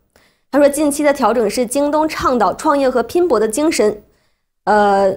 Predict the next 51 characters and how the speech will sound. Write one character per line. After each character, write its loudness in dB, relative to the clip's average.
反 0
正 0
就 0
是 0
反 -4
对 2
这 2
个 0
消 2
息 0
了。 -4
那 2
我 4
们 0
来 0
看， -2
首 0
先 2
呢， 2
这 -2
件 2
事 -2
儿 4
是 -2
被 2
员 0
工 -4
爆 0
出 -4
来 0
的， 0
也 0
就 0
是 0
说 0
它 -2
是 -4
一 -2
个 -2
真 0
事 0
儿， 0
并 -2
不 -2
存 -4
在 2
炒 -4
作 0
什 -6
么 -10
的。 -2